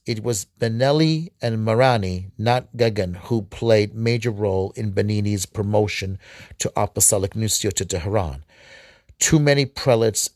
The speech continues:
and church officials, very much including, um, Regalio No, who had the Pope's ear daily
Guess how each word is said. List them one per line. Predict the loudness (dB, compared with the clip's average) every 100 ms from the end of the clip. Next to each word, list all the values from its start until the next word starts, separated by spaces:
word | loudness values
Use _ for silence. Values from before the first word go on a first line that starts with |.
| -6
and | -4
church | 0 0 0
officials, | -2 -2 0 0 -2 -4
very | 0 2 4
much | 2 -2 -4
including, | -8 -6 -4 -4 -6 -10 -20 -20 _ _ -8 -6 -2
um, | 2 2 2 0 -4 -10 _ _ _ _ _ _ -20 -6
Regalio | 0 4 6 6 6 4 2
No, | 2 4 4 2 -4 -8 _ _ _
who | -6
had | -2 0 0 -2
the |
Pope's | -10 2 2 2 -2
ear | 0 4 2
daily | 2 2 2 2 -2 -6